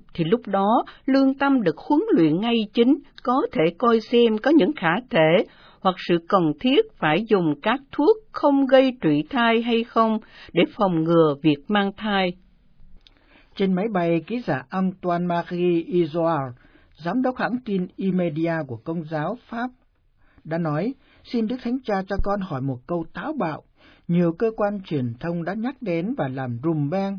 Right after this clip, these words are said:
Speaker 2: về sự trao đổi thư từ khẩn trương giữa Đức Giáo hoàng Gioan Phaolô hai và nữ triết gia Anna Tymieniecka,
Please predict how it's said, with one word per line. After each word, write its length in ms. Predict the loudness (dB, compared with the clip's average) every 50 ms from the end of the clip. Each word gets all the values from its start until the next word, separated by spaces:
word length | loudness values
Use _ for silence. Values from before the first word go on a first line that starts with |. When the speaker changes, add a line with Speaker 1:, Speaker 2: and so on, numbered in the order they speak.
| -12 -18 -20 -20 -20 _ _ -6
Speaker 2:
về 120 | -4 -4
sự 280 | -4 -4 -6 -8 -8 -10 _ _ -10
trao 180 | -6 -4 -4 -2
đổi 280 | -2 -2 -4 -4 -6 -8
thư 180 | -6 -6 -6 -6 -4 -2
từ 200 | -2 -2 -2 -2
khẩn 360 | -4 -6 -8 -6 -6 -6 -10 -10
trương 360 | -8 -6 -6 -6 -6 -6 -10 -12 -14 _ _ _
giữa 240 | -8 -4 -4 -4 -2
Đức 120 | -4 -6 -6 -4
Giáo 100 | -4 -4
hoàng 360 | -4 -4 -2 -4 -4 -4 -4 -4
Gioan 220 | -6 -6 -6 -6 -6
Phaolô 280 | -6 -6 -4 -4 -4
hai 400 | -6 -6 -8 -6 -6 -6 -6 -6 -8 _ _ _ _ _
và 100 | -10 -6
nữ 220 | -6 -4 -4 -6 -6 -8 -6
triết 140 | -8 -8 -8 -8 -6
gia 280 | -6 -4 -4 -6 -8 -10 _ _
Anna 600 | -8 -6 -6 -4 -4 -6 -6 -6 -4 -4 -6 -6 -8 -8 -6
Tymieniecka, 1120 | -4 -4 -2 -2 -2 -2 -2 -2 -2 -4 -6 -6 _ _ _ -6 -4 -4 -2 -2 -4 -6